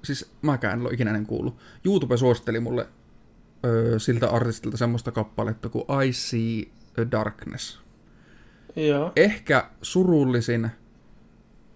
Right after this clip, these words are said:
Speaker 1: ja kaunein biisi, mitä on ikinä kuullut.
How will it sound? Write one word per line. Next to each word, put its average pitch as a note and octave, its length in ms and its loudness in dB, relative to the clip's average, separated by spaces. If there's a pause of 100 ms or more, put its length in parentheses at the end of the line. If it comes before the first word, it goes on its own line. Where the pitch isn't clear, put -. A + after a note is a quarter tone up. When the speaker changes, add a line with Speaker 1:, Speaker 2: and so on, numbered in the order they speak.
(340)
Speaker 1:
ja A#2+ 240 0 (140)
kaunein A#2+ 600 4
biisi, A2 320 -4
mitä G#2+ 260 -4
on A#2 220 -4
ikinä C#3 360 -2
kuullut. - 440 -10